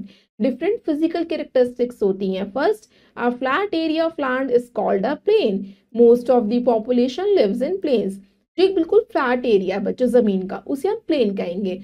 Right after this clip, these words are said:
हम कहाँ रहते हैं, पॉपुलेशन सबसे ज़्यादा कहाँ पे पाई जाती है, प्लेन्स पे। Now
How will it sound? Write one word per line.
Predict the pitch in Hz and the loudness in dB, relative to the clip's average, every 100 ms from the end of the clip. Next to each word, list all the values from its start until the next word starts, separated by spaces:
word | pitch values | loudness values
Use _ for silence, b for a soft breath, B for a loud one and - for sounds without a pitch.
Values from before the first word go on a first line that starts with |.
| B B | B B
हम | 359 392 | -6 -4
कहाँ | 339 330 370 | -4 -4 -2
रहते | 370 - 240 | -2 2 2
हैं, | 240 | 2
पॉपुलेशन | 262 254 269 269 311 | -2 -2 -4 -4 -6
सबसे | 302 269 277 | -8 -8 -6
ज़्यादा | 285 302 | -6 -6
कहाँ | 311 277 | -6 -6
पे | 285 302 285 | -8 -6 -6
पाई | 285 | -4
जाती | 269 254 339 | -4 -2 -2
है, | 403 | 0
प्लेन्स | 359 262 220 - | 0 0 -2 -4
पे। | - - - _ b b _ 233 | -10 -10 -10 _ b b _ -2
Now | 208 | 0